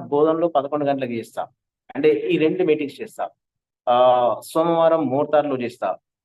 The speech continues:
ప్రతి బుధవారం ఆహ్, కోరుట్లలో చేస్తా. ప్రతి మంగళవారం భీమ్గల్లో మీటింగ్, ఓపెన్ మీటింగ్ ఉంటది. తెలుస్తుందో తెలియదు కానీ నాకైతే ఫుల్ హ్యాపీ అనిపిస్తది.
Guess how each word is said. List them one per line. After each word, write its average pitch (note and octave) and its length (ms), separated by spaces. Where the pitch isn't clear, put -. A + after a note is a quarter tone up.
ప్రతి D#3 240
బుధవారం D#3+ 480
ఆహ్, A#2+ 560
కోరుట్లలో E3 440
చేస్తా. A#2+ 340
ప్రతి D3+ 220
మంగళవారం D#3 580
భీమ్గల్లో D#3 600
మీటింగ్, C3 320
ఓపెన్ C#3 280
మీటింగ్ B2 260
ఉంటది. G#2 280
తెలుస్తుందో D3+ 400
తెలియదు D#3+ 300
కానీ C3 280
నాకైతే F#3+ 600
ఫుల్ G3+ 260
హ్యాపీ F3 280
అనిపిస్తది. F#3 460